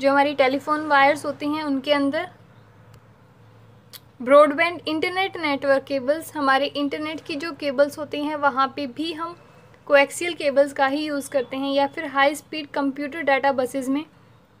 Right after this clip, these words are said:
केबल टेलीविजन सिग्नल, जैसा कि हमने transmission में भी बात की, या फिर connecting radio transmitter and receiver to their antenna। ये सारे के सारे classification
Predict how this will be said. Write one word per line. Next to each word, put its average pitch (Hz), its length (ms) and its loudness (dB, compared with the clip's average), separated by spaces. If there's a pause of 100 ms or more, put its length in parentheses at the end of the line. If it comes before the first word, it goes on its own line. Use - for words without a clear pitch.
(1040)
केबल 302 300 0
टेलीविजन 302 560 -2
सिग्नल, 302 360 -4 (200)
जैसा 277 240 2
कि 277 120 -4
हमने 285 240 0
transmission 277 520 0
में 294 180 -4
भी 294 80 -4
बात 277 360 0
की, 294 140 -10 (380)
या 277 120 4
फिर 370 260 -4 (220)
connecting 294 440 -4 (280)
radio 311 300 -4
transmitter 285 540 -2
and 285 200 0
receiver 277 460 -6
to 294 120 -8
their 294 300 -2
antenna। 240 360 -4 (580)
ये 339 120 -2
सारे 302 360 4
के 359 120 -4
सारे 311 280 0
classification 294 1000 -6